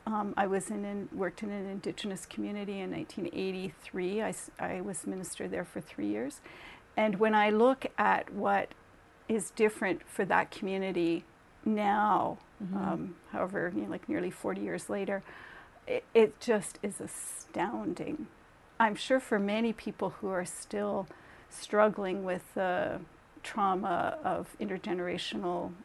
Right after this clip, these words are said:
Speaker 1: um, you know, abuse, et cetera,
Speaker 2: Mm-hmm.
Speaker 1: et cetera, it's hard, it can be hard to see that, but i-, amazing things have happened.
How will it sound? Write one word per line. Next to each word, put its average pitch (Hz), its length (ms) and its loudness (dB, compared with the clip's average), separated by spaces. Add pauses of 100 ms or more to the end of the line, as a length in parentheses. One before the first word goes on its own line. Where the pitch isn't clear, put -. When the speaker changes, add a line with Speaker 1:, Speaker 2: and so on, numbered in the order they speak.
Speaker 1:
um, 202 360 -6 (340)
you 202 80 -4
know, 151 80 0
abuse, 196 500 -4
et - 140 -6
cetera, 190 140 -6
Speaker 2:
Mm-hmm. - 100 -8
Speaker 1:
et - 100 -10
cetera, - 300 -8
it's - 160 -8
hard, 208 400 0
it 214 100 -4
can 208 140 -6
be 202 80 -6
hard 185 220 -4
to - 60 -8
see - 260 -6
that, 190 300 -2
but - 200 -2 (800)
i-, - 80 2 (140)
amazing 220 880 2
things 175 360 -4
have - 160 -8
happened. - 480 -10